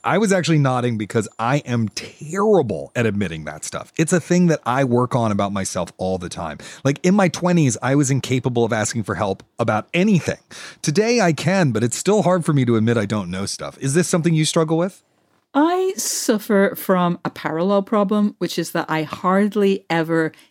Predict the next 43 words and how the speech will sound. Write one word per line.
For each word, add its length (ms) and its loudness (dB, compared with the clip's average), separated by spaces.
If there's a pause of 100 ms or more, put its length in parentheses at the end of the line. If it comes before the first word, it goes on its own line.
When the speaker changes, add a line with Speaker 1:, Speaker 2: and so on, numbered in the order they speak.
(180)
Speaker 2:
give 240 2
up 340 0
any 220 4
responsibilities, 1120 0 (480)
no 100 2
matter 280 0
how 200 2
silly 520 0
it 120 0
is 220 2
for 100 -2
me 140 0
to 120 -4
keep 280 -4
doing 260 0
it. 300 2 (360)
And 140 2
it's 140 0
not 160 2
because 260 2
I'm 80 2
unable 320 2
to 140 -6
delegate. 680 -4
If 140 0
I 120 2
truly 640 2
detest 440 0
something, 420 4
I'll 80 0
find 300 -4
a 60 -2
way 120 2
to 140 -6
offload 440 -6
it. 200 -4
It's 120 -2
because 480 -2 (480)
I 140 -2
don't 180 2
really 280 2
know, 500 0 (160)
but 280 0